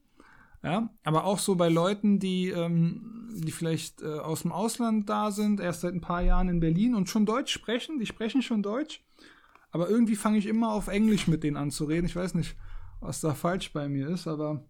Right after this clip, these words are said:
die denken sich wahrscheinlich auch immer, "Ah Mann, du Penner, also ich komm hierher, ich will hier Deutsch sprechen, ich will das ja lernen, ich will mich ja be-, ich will ja besser werden und du redest die ganze Zeit Englisch mit mir."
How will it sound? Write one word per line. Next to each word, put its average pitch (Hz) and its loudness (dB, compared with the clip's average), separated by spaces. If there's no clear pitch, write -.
die 143 0
denken 190 2
sich 185 -2
wahrscheinlich 180 -2
auch 165 -4
immer, 170 -4
"Ah 170 -2
Mann, 175 -4
du 170 -4
Penner, 185 0
also 135 -2
ich - -8
komm 196 2
hierher, 180 4
ich 151 -2
will 196 2
hier 196 6
Deutsch 202 -2
sprechen, 165 -2
ich 160 0
will 170 0
das 160 -2
ja 165 0
lernen, 190 0
ich - -4
will 180 -2
mich 165 0
ja 160 -2
be-, 156 -4
ich - -10
will 170 0
ja 170 0
besser 202 -2
werden 170 -2
und 160 -4
du 156 -2
redest 180 -2
die - -20
ganze 180 -4
Zeit 175 -4
Englisch 202 -2
mit 127 -4
mir." 127 -4